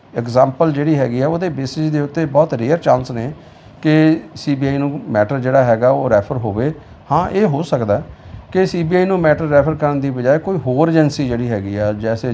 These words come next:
ਯੂ ਟੀ ਨੂੰ ਭੇਜਤਾ, ਜਾਂ ਹਿਮਾਚਲ ਪੁਲਿਸ ਕੋਲੋਂ ਕਰਾ ਲਿਆ, ਜਾਂ ਹਰਿਆਣਾ ਪੁਲਿਸ ਕੋਲੋਂ ਕਰਾ ਲਿਆ, ਜਾਂ ਕੋਈ ਹਾਈ ਕੋਰਟ ਮੋਨੀਟਰਡ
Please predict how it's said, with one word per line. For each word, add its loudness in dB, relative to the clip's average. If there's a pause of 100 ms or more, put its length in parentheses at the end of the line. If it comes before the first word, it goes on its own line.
ਯੂ -2
ਟੀ -2
ਨੂੰ -2
ਭੇਜਤਾ, 0 (320)
ਜਾਂ 4
ਹਿਮਾਚਲ 2
ਪੁਲਿਸ -6
ਕੋਲੋਂ -2
ਕਰਾ 4
ਲਿਆ, 2
ਜਾਂ -2
ਹਰਿਆਣਾ 0
ਪੁਲਿਸ -6
ਕੋਲੋਂ -4
ਕਰਾ 2
ਲਿਆ, -2 (420)
ਜਾਂ 6
ਕੋਈ 0
ਹਾਈ 4
ਕੋਰਟ -2
ਮੋਨੀਟਰਡ 4